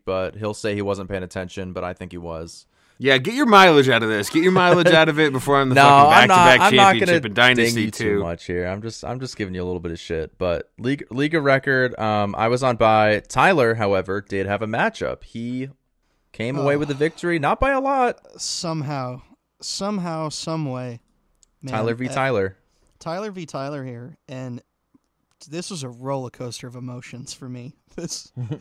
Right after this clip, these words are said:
Speaker 1: <laughs>
Speaker 3: this game took years off my life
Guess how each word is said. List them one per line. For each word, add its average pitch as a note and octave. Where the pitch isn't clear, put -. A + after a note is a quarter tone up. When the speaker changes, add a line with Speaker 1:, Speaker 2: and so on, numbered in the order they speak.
Speaker 1:
<laughs> C3
Speaker 3:
this F3+
game D3+
took F3+
years C#3+
off C#3
my C3+
life B2